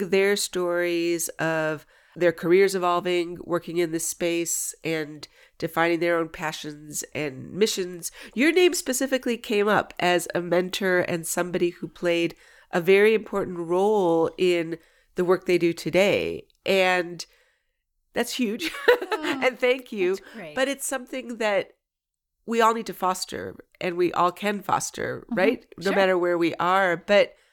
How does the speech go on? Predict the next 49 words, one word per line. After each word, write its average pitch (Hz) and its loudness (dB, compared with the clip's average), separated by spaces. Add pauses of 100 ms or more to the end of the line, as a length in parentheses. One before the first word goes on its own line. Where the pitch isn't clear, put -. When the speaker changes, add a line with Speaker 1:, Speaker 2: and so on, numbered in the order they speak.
(720)
Speaker 1:
how 330 0
do 427 -4
you 247 0
define 175 -4 (500)
being 208 -2 (100)
a 160 -4
mentor? 143 -6 (140)
Speaker 2:
<laughs> 247 -2
Speaker 1:
Or - 2
is 190 2
that 196 0 (180)
even 220 -4
something, 202 -2 (200)
I 233 2
don't 220 2
know, 165 4
you 165 -4
think - -6
about? 381 2
Or 220 4 (840)
do 208 -6
you 226 -2
just, - -2 (180)
is - -2
it, - -2 (120)
Speaker 2:
I 254 2
Speaker 1:
I - 2
know 240 6
Speaker 2:
think - 4
Speaker 1:
it's 370 0
in, 247 2
Speaker 2:
about 262 2
Speaker 1:
it's 202 -2
in 233 -6
your 233 2
Speaker 2:
empowerment. 156 -8
That's 233 0
Speaker 1:
Okay. 214 0
Speaker 2:
what 233 0
I 190 -2
think 190 -14
Speaker 1:
Yeah. 233 4
Speaker 2:
about. 147 -4 (360)
I 226 0
think 269 -2
about 220 0
wanting 202 -2
to 196 -8
help 185 -2